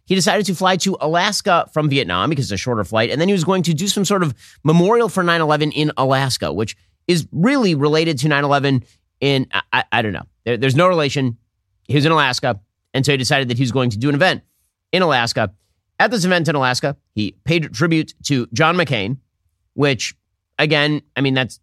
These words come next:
that's nice, but I don't know what that has to do with nine eleven per se. And then he tried to do the bipartisanship routine, which is kind of amazing considering that he's called half of Americans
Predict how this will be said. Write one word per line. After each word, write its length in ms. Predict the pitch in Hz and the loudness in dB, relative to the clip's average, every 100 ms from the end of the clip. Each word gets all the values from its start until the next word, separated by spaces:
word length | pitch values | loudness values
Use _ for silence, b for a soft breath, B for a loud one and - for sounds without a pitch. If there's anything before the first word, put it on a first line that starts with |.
| - | -6
that's 220 | 139 98 | -4 0
nice, 500 | 151 202 135 117 - - | 2 2 0 -4 -6 -10
but 240 | 101 139 - | -2 -2 0
I 80 | 143 | -2
don't 160 | 147 | -2
know 80 | 143 | -2
what 100 | 151 | -2
that 140 | 135 | -2
has 180 | 135 123 | -2 -4
to 80 | 131 | -4
do 140 | 123 | -2
with 100 | 123 | -2
nine 220 | 107 123 110 | 0 0 0
eleven 540 | 113 151 139 104 101 _ _ | 0 2 2 -2 -6 _ _
per 160 | - 117 | -6 -4
se. 440 | - 107 95 95 - _ _ _ _ _ | -2 0 0 -4 -8 _ _ _ _ _
And 140 | 156 185 | 0 0
then 80 | |
he 60 | 220 | 0
tried 240 | 208 190 | 0 0
to 40 | 151 | 0
do 60 | |
the 80 | 160 | 0
bipartisanship 720 | 151 131 143 135 107 101 110 | 0 0 0 0 -2 -4 -4
routine, 260 | 98 85 85 | -6 -6 -6
which 140 | 107 | -4
is 80 | 151 | -4
kind 180 | - 233 | 0 0
of 80 | 214 | 2
amazing 360 | 180 175 156 | 0 0 0
considering 400 | 165 156 170 156 | 0 0 0 0
that 80 | 151 | 0
he's 100 | 143 | -2
called 200 | 147 139 | 0 0
half 220 | 135 131 | 0 0
of 100 | 127 | 0
Americans 600 | 135 135 135 131 117 110 | 0 2 0 0 -2 -2